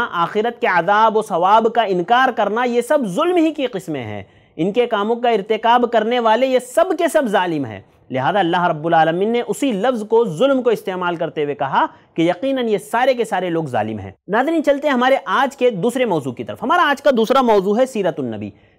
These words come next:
सीरतुन नबी में हम लोग बात कर रहे हैं शेब अबी तालिब में कि अल्लाह के नबी सल्लल्लाहु अलैहि वसल्लम और आपके ख़ानदान बनो मुत्तलिब बनो हाशिम का जो है बायकाट कर लिया गया था और उस,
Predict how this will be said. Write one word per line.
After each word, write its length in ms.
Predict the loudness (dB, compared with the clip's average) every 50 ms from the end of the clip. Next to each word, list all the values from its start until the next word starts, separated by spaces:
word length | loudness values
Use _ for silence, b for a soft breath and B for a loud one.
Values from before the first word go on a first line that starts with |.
| b -4
सीरतुन 400 | 0 2 2 2 2 0 0 0
नबी 180 | 0 0 0
में 80 | 0 0
हम 160 | -2 -2 2
लोग 200 | 2 2 2 2
बात 240 | 0 0 0 -2 -2
कर 140 | -2 -2 -2
रहे 260 | -2 -2 -2 -2 -4
हैं 360 | -4 -4 -4 -4 -4 -4 -6 -10 b b b _
शेब 260 | -2 0 2 4 4
अबी 180 | 2 2 0 0
तालिब 380 | 0 2 2 2 2 0 0
में 220 | -2 -4 -4 -4 -6
कि 100 | -4 -4
अल्लाह 240 | -2 0 0 0 -2
के 100 | -2 -4
नबी 180 | -6 -6 -6
सल्लल्लाहु 180 | -6 -8 -8 -6
अलैहि 140 | -4 -2 -2
वसल्लम 140 | -2 0
और 100 | 0 0
आपके 280 | 0 0 0 -2 -4 -6
ख़ानदान 440 | -4 -4 -4 -4 -2 -2 -2 -2 -2
बनो 180 | -2 -2 -2
मुत्तलिब 360 | -4 -4 -6 -6 -6 -6 -4 -4
बनो 180 | -6 -6 -6
हाशिम 380 | -6 -4 -6 -4 -4 -4 -4 -2
का 120 | -2 -2
जो 120 | -2 0 -2
है 100 | -2 -2 0
बायकाट 440 | 0 0 0 2 2 0 0 0 0
कर 140 | -2 -2 -2
लिया 200 | 0 0 0 2
गया 200 | 2 0 0 0
था 200 | 0 0 0 0
और 120 | 0 -2
उस, 200 | -4 -6 -14 -20